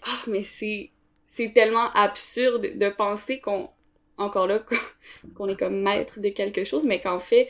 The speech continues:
euh, c'est ça, c'est très, c'était dit avec beaucoup d'ironie, en fait, que la seule raison pourquoi on, on choisit, en fait, de, de rester dans ce système-là, c'est qu'on est extrêmement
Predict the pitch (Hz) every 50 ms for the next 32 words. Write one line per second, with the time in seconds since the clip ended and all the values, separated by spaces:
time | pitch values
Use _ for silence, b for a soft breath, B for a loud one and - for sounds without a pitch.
0 | B B B B B B _ - 202 196 190 190 190 190 190 196 - - 196 -
1 | - 214 208 - 208 196 - - - 220 233 240 233 202 185 - - 220 208 220
2 | 269 285 233 208 208 208 196 214 214 - 285 233 214 220 220 202 202 196 214 233
3 | - - 180 190 196 - - 226 254 B B B B B B B _ - - 214
4 | 208 208 208 208 - - _ _ _ - - 214 208 202 190 190 202 - - 220
5 | 202 202 202 202 190 185 185 180 190 202 196 214 226 - - - _ _ _ _
6 | _ _ - 208 208 - _ - 214 220 226 - - 196 185 185 180 180 190 190
7 | - - - _ _ _ _ _ _ _ _ 220 202 208 - - - 214 196 190
8 | 196 190 190 202 208 220 226 196 - 196 196 - 220 208 202 196 196 208 202 196
9 | 190 196 190 190 - 226 220 208 208 - 208 - - - - 190 190 196 226 254
10 | B B B B B - - - 240 226 233 208 196 190 196 208 214 - - -
11 | 196 - - - - 214 208 208 208 208 208 226 240